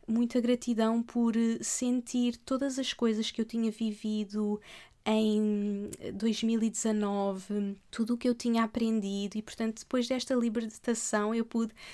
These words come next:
sentir realmente todas as coisas maravilhosas que, que eu tinha vivido ao longo do ano.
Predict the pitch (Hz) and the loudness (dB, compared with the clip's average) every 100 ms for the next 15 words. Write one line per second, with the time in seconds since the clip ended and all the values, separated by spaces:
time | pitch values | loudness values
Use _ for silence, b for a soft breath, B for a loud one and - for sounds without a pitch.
0 | B - - 247 240 247 240 - 247 233 | B -4 0 0 2 2 2 2 2 4
1 | 233 220 220 220 - 254 254 240 247 - | 4 4 2 0 0 0 2 0 -2 0
2 | 214 220 220 214 214 208 208 190 196 190 | 0 0 0 0 0 0 -2 -2 -2 -2
3 | 202 - - 208 208 - 208 - 214 208 | -4 -6 -4 -2 -2 -4 -4 -2 -2 -2
4 | 208 185 214 214 190 202 202 - - 202 | -2 -4 -4 -4 -4 -6 -6 -6 -4 -2
5 | 202 202 202 190 208 208 175 175 190 | 0 0 -2 -2 -2 0 0 -2 -6